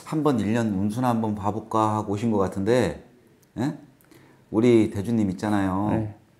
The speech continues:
Speaker 1: 대주님은 살아오시면서도 내가 내 몸에 칼을 대야 될 게 열대 번은 있으셔야 되고, 내가 내 이 생을 마감을 하기 위해서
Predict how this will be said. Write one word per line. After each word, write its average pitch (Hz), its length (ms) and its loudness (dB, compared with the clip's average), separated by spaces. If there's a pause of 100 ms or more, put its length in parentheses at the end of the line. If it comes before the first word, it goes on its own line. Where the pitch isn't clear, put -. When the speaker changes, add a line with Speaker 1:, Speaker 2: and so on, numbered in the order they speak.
(800)
Speaker 1:
대주님은 104 460 0
살아오시면서도 101 1000 -4 (460)
내가 143 340 10
내 110 100 8
몸에 113 320 4
칼을 175 300 0
대야 131 200 2
될 92 220 -4
게 90 340 -6 (400)
열대 147 360 2
번은 151 220 0
있으셔야 92 420 -10
되고, 85 260 -12 (600)
내가 135 320 4
내 107 140 4
이 113 160 2 (180)
생을 143 720 2 (360)
마감을 170 540 6
하기 117 300 2
위해서 92 540 -4